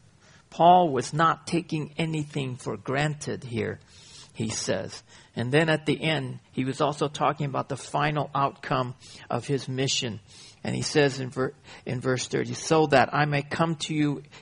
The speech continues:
in joy by the will of God, find refreshing rest in your company, and now the God of peace be with you." Notice those words, joy, rest, and peace. Paul was hoping and praying that there would be positive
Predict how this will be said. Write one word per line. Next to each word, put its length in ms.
in 240
joy 500
by 160
the 120
will 260
of 140
God, 320
find 420
refreshing 760
rest 440
in 160
your 160
company, 640
and 160
now 180
the 100
God 300
of 200
peace 400
be 200
with 360
you." 100
Notice 380
those 320
words, 260
joy, 640
rest, 500
and 240
peace. 880
Paul 420
was 220
hoping 580
and 160
praying 520
that 200
there 100
would 180
be 120
positive 640